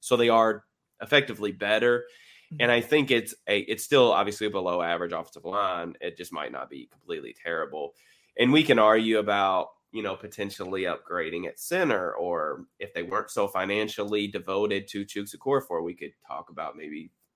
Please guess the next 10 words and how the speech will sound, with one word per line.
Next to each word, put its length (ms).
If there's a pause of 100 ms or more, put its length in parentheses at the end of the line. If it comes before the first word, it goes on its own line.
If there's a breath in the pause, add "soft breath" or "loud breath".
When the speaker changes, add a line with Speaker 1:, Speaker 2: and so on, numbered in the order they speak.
(320)
Speaker 1:
upgrading 460
the 60
right 200
tackle 280
position. 360 (500 soft breath)
To 140
me, 640
because 640
there's 240
not 360